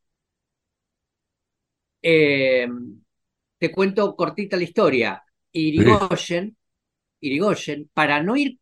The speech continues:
Speaker 1: para hacer naufragar la, la alianza de los radicales con los mitristas, ¿qué hizo? Disolvió el comité provincia de la,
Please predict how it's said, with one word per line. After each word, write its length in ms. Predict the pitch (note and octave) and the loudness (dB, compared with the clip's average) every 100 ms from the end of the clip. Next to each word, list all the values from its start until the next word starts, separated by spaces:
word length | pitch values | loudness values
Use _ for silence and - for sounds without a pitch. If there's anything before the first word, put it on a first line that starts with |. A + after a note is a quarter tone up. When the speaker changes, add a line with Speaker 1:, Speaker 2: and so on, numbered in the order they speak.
| - | 0
Speaker 1:
para 280 | D#3+ D3 D3 | 2 2 2
hacer 420 | - D#3 A#3+ A#3+ | 0 -4 -6 -4
naufragar 580 | G#3+ E3+ - D3 F3 F3+ | -6 -6 -6 -4 -2 0
la, 280 | E3 C#3 C#3 | 0 -2 -2
la 140 | C#3 | -4
alianza 560 | C#3 F3+ G3+ G3 - C3+ | -2 -2 -2 -6 -6 -6
de 200 | B2+ B2+ | -6 -6
los 140 | B2+ | -6
radicales 440 | B2 B2 B2+ D#3+ - | -6 -6 -4 -6 -6
con 140 | C3+ | -8
los 80 | C3 | -6
mitristas, 680 | B2+ A#2+ G#2+ - B2 B2 _ _ _ | -6 -8 -14 -10 -10 -10 _ _ _
¿qué 100 | G#3+ | 0
hizo? 480 | F3+ B2 - A#2 A2 _ _ | 0 0 -6 -8 -10 _ _
Disolvió 960 | C#3+ C#3 E3 - E3 D#3+ F3+ A#3 B3+ C4 | -8 -4 -4 0 2 2 2 2 0 -2
el 200 | - D#3 | -6 -4
comité 480 | C#3 D3+ D3 C#3 G#3+ | -2 -4 -4 -4 -6
provincia 600 | G3+ E3 D3+ F3+ F#3+ E3+ | -4 -4 -2 -4 -6 -8
de 20 | |
la, 140 | D3 | -10